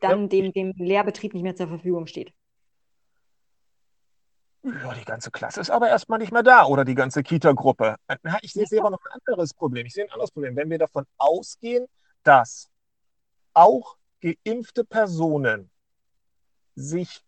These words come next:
Speaker 2: wiederum anstecken können oder sich anstecken und dann auch für eine gewisse Zeit die Virenlast weitertragen,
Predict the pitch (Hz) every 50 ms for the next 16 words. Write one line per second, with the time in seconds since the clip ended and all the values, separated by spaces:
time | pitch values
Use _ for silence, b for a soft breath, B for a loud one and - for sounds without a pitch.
0 | _ - 131 127 131 139 165 202 202 240 220 214 214 202 - - - 170 196 202
1 | - - - 175 165 - - 151 120 117 _ _ _ - - 151 151 156 175 202
2 | 226 254 330 - _ _ _ _ _ _ _ _ _ _ _ _ _ _ _ _
3 | _ _ _ - 147 127 110 95 - - 127 131 185 185 - - - 175 175 202
4 | - - 233 214 - - 247 262 _ _ _ _ _ _ _ _ - 190 202 214
5 | 190 - - 147 151 160 160 - - 170 175 - - - - 143 147 139 135 143
6 | 127 170 202 - - 202 - - - 185 170 170 180 - - _ - - 147 151
7 | 151 147 143 139 135 - - 123 120 131 165 202 226 208 196 160 135 123 123 127
8 | 127 - - - - _ - 120 117 123 135 147 185 220 - 165 127 113 - -
9 | - 107 101 104 104 - 104